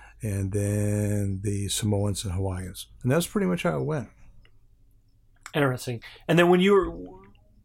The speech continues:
Speaker 2: when you were in Bosnia, you
Speaker 1: Mm-hmm.
Speaker 2: said, because we were talking about the, uh, the herb kava,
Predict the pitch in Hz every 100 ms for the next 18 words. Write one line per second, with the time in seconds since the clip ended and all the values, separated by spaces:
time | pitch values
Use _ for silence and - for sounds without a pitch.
0 | - 160 160 165 165 156 151 143 151 160
1 | 147 135 123 120 127 170 143 131 127 131
2 | 135 131 143 135 139 127 120 123 131 -
3 | 135 117 117 113 117 - - _ - 175
4 | 147 127 127 123 - 139 131 110 -